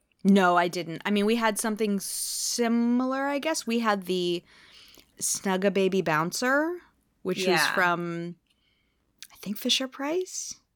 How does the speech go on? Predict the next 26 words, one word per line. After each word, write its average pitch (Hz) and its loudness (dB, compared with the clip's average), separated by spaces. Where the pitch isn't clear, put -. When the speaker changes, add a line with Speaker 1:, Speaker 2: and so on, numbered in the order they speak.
Speaker 1:
I 185 -2
forget. 180 0
Speaker 2:
Well, 214 6
they 285 4
had 370 2
many 233 2
iterations. 170 -2
So 214 -2
we're 233 -2
talking 415 -2
about 311 2
the 190 0
rock 165 -2
and 233 -2
play, 233 -2
but 208 -4
really 226 0
what 220 0
I 185 2
should 175 -2
have 185 0
called 208 4
this 220 0
is 175 -4
the 170 -2
infant 175 -4